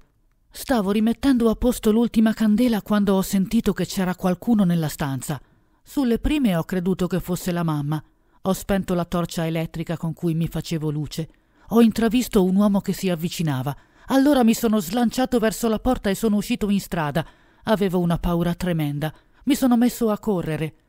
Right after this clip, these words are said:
La porta si è richiusa con violenza. Ero in pantofole, senza cappello e senza cravatta. Ho continuato a correre,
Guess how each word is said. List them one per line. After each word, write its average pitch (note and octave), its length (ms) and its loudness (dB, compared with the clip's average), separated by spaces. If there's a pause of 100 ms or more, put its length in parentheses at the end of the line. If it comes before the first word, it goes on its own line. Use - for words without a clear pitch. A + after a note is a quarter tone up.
(280)
La A3 160 -2
porta F#3+ 380 -2
si G#3 180 -6
è F#3+ 40 -4
richiusa F#3 440 -4
con F3 180 -6
violenza. D3 580 -6 (440)
Ero B3 240 2
in A#3 120 2
pantofole, F3 840 -2
senza B3+ 400 -2
cappello A3+ 460 0
e G3 60 2
senza G#3+ 340 -4
cravatta. D3+ 560 -6 (460)
Ho G#3+ 120 -2
continuato G#3+ 640 0
a F#3 80 -2
correre, E3+ 500 -4